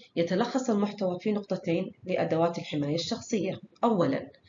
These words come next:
توفر أدوات الحماية التنفسية بما في ذلك قناع الوجه الطبي، الكمام التنفسي عالي الكفاءة، وأجهزة خوذة الدفع الإيجابي لتنقية الهواء. الجزء الثاني، يتم توفير اختبار ملائمة الكمام التنفسي عالي الكفاءة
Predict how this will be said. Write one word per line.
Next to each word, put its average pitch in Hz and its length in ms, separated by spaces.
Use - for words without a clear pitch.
توفر - 460
أدوات 170 380
الحماية 170 380
التنفسية 196 720
بما 170 260
في 165 120
ذلك 160 420
قناع 143 300
الوجه 180 340
الطبي، 208 540
الكمام 165 520
التنفسي 202 680
عالي 202 220
الكفاءة، 175 600
وأجهزة 180 480
خوذة 214 340
الدفع 185 360
الإيجابي 196 720
لتنقية 165 560
الهواء. 180 500
الجزء 160 320
الثاني، 160 680
يتم 247 340
توفير 226 440
اختبار 185 480
ملائمة 240 440
الكمام 180 460
التنفسي 170 640
عالي 202 220
الكفاءة 185 560